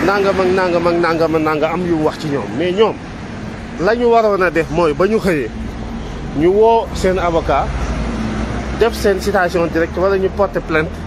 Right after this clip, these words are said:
wala ñu dem ci procureur, wala ñoo xam whatever lu ñu bëgg a def. Mais au lieu de s'attaquer directement à Adji Sarr, ñoom dañuy dem wiiri di wax yeneeni wax.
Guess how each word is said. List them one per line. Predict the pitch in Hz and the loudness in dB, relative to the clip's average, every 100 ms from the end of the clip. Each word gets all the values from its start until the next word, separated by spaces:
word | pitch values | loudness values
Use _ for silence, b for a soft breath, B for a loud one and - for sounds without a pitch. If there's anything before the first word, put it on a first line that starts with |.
| - | -2
wala | 170 190 | 0 2
ñu | 185 | 2
dem | 185 185 | 0 0
ci | 180 | -4
procureur, | 190 180 165 151 165 | -2 -2 0 0 2
wala | 170 185 | 2 2
ñoo | 180 185 | 2 0
xam | 180 175 160 | 0 0 0
whatever | 175 170 151 | 0 2 0
lu | 156 | -2
ñu | 170 | -2
bëgg | 180 | 0
a | 165 | 0
def. | 156 - - - - - - - - - - | -2 -6 -14 -14 -14 -14 -14 -12 -12 -12 -4
Mais | 170 - | -2 2
au | 269 | 2
lieu | 277 294 | 2 2
de | 208 208 | 2 2
s'attaquer | 220 214 185 180 165 | 0 2 2 0 -2
directement | 147 202 - 165 | 0 0 0 0
à | 160 156 151 | 0 0 0
Adji | 151 143 | 0 0
Sarr, | 135 131 - - - - - 143 | 0 -2 -4 -10 -10 -10 -6 2
ñoom | 214 233 | 4 4
dañuy | 208 220 233 | 2 0 2
dem | 214 208 202 | 2 2 2
wiiri | 220 185 208 - - - - - - - 156 | 0 0 -4 -8 -14 -14 -14 -14 -14 -8 -2
di | |
wax | 226 208 | 2 2
yeneeni | 185 196 202 190 | 2 0 0 0
wax. | 175 | 0